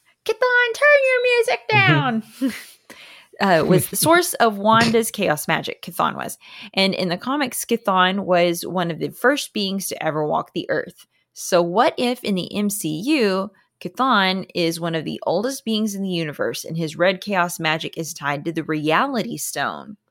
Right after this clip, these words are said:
Speaker 1: the ether, which was created at the Big Bang, meaning that the blood, Bloodstone could be another aspect of this energy, another dark chaos remnant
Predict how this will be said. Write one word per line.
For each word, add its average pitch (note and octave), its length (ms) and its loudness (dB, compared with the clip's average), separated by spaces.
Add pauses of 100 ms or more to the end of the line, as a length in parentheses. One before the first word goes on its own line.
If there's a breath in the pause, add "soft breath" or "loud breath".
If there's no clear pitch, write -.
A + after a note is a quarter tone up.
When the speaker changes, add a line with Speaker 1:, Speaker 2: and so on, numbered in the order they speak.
(300)
Speaker 1:
the - 100 -12
ether, D#3+ 580 -2
which F3 200 -4
was E3+ 180 -4
created F3+ 500 -2
at D3+ 140 -4
the F3+ 60 -4
Big E3+ 200 -4
Bang, A#3 400 -6 (300 loud breath)
meaning A#3 320 -2
that F3 160 -4
the D3+ 60 -4
blood, A#3 400 -2 (160)
Bloodstone F3+ 580 0
could F#4 220 -2
be B3 160 -4
another F3+ 400 -2
aspect G3+ 640 -4
of D3+ 100 -8
this D#3 300 -10
energy, G#3 560 -6 (360 soft breath)
another E3+ 540 -4
dark G3+ 480 0
chaos G3 560 -2
remnant D3+ 560 -4